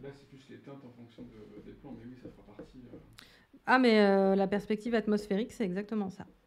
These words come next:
Speaker 2: Tu as la perspective, euh, qui déforme les lignes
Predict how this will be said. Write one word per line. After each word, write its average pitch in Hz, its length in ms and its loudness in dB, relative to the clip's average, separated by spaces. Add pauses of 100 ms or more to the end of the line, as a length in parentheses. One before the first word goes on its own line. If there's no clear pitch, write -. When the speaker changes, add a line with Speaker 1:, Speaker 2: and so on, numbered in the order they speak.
(4000)
Speaker 2:
Tu - 140 -2
as 202 40 6
la 196 120 2
perspective, 214 720 -2
euh, 175 500 -2 (380)
qui 214 140 -8
déforme 233 720 -2
les 220 460 -6
lignes 294 320 -10